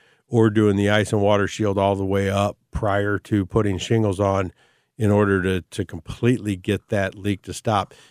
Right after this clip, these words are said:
You may divert it, you may slow it down, you may change when and how often, but I don't honestly believe you will ever stop it doing anything other than changing that roof.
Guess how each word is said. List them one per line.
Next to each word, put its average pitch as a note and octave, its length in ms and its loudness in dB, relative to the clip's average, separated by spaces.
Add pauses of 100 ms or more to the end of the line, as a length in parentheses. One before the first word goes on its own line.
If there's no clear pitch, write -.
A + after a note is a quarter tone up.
(140)
You A#2 140 4
may A#2+ 180 6
divert G2+ 480 2
it, A#2 200 0
you G#2 160 -2
may G#2 180 0
slow A#2 320 0
it G2 120 -2
down, A2+ 460 -2 (380)
you G#2+ 100 -2
may G2+ 180 2
change G#2+ 540 0
when A2 340 0
and G2 180 -4
how G#2+ 320 0
often, A#2+ 640 0 (440)
but G#2 140 0
I G#2 140 2
don't G#2 220 -2 (220)
honestly G#2+ 540 0
believe G#2 500 0
you F#2+ 100 -2
will F#2 160 -4
ever G2+ 260 -2
stop G2 380 -2
it F#2 240 -8
doing F#2+ 300 -4
anything G#2 580 -2
other G#2 320 0
than F2+ 200 -6
changing F#2 460 -6
that F#2 180 -10
roof. E2+ 340 -12